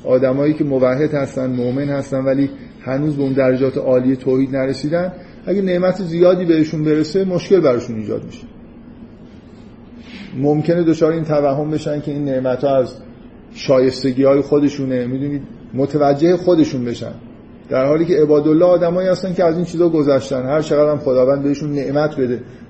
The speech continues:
یا نقمت بده، چیزی به غیر از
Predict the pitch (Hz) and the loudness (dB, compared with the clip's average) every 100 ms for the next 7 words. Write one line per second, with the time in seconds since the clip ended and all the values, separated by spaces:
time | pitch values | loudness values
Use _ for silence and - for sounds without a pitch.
0 | 131 139 143 143 135 143 139 143 143 180 | -2 0 0 0 0 -2 -2 -2 2 2
1 | 165 - - - - - - 202 180 185 | 2 -4 -16 -20 -20 -16 -6 -4 -2 2
2 | 165 147 143 139 110 | 2 4 4 2 0